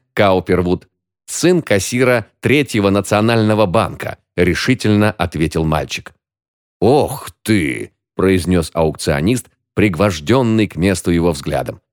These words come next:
«Вы подождёте, пока я сбегаю в банк за деньгами?» «Да, но недолго. Если ты не вернёшься через час,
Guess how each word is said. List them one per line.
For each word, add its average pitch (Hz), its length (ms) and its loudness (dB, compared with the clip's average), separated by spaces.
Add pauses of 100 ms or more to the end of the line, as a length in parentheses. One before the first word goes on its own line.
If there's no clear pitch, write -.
(720)
«Вы 92 300 2
подождёте, 95 640 0
пока 104 260 0
я 104 80 4
сбегаю 98 460 2
в 80 120 -4
банк 82 380 -2
за 90 160 -2
деньгами?» 90 540 0 (680)
«Да, 80 540 0
но 82 160 -2
недолго. 90 680 0 (340)
Если 113 560 0
ты 110 140 0
не 107 160 4
вернёшься 98 580 0
через 95 500 0
час, - 440 -2